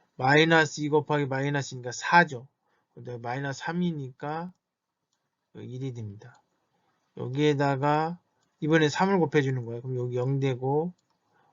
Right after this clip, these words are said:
마이너스 삼 곱하기 삼이면 구죠. 마이너스 구 더하기 육이니까 마이너스 삼.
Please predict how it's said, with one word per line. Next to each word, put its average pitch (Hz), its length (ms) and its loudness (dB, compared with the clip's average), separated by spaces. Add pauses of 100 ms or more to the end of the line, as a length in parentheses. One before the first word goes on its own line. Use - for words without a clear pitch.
(140)
마이너스 151 560 6
삼 165 180 4
곱하기 143 380 0
삼이면 151 500 -4
구죠. - 480 -8
마이너스 123 460 -4
구 143 280 -8 (460)
더하기 135 440 2
육이니까 127 560 -4
마이너스 117 520 -8
삼. 135 320 -12